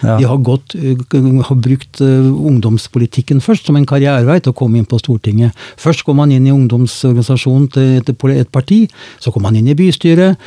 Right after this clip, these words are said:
Speaker 2: og gjerne inn i fylkesstyret, så har da pengene begynt å komme, og så får man etter hvert de som, de, de dyktigste av de, og de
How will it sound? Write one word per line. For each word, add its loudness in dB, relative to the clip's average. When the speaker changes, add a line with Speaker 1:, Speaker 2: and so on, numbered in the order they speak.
Speaker 2:
og -4
gjerne 0
inn 2
i 2
fylkesstyret, 0
så 0
har 2
da 0
pengene 0
begynt 0
å -2
komme, 2
og -2
så -2
får -6
man -4
etter -6
hvert -6
de -2
som, -4
de, 0
de 2
dyktigste -4
av 0
de, 2
og 2
de 2